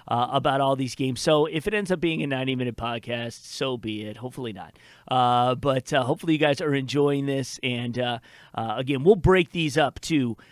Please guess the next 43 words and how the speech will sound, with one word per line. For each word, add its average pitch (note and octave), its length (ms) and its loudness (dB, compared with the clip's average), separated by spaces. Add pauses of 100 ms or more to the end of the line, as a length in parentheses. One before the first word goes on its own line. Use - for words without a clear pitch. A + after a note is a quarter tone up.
(120)
uh, A#2 220 -4
so C3+ 320 2
that A#2+ 180 -2
if A#2 100 -6
you E3 60 0
don't E3 100 0
wanna C#3+ 160 -2
consume D3 380 -6
the C#3 120 -2
entire B2+ 360 0
thing, B2+ 160 -6
we'll C3 80 -2
break B2+ 240 -6
'em B2+ 80 -6
up, B2 180 -6 (220)
uh, A2 140 -2
per E3+ 260 -4
game B2 320 -4
so - 180 -6
that A2+ 80 -8
you A2 120 -10
guys A2 220 -8
can A2+ 140 -8
enjoy G#2+ 220 -8
it G#2+ 140 -12
that A2 140 -8
way G#2+ 140 -8
on G#2 120 -10
social A2+ 300 -10
media. A2 300 -6
Okay, D3 200 0
our C#3+ 80 4
number D#3+ 200 0
seven D#3 560 2 (260)
top D#3+ 340 0
ten, D3+ 340 -2 (380)
uh, A2 180 -10
state F3+ 320 -2
semifinal C3+ 800 0
going D#3 240 2
into D#3 160 -2
this D3 240 -4
weekend. D#3 400 0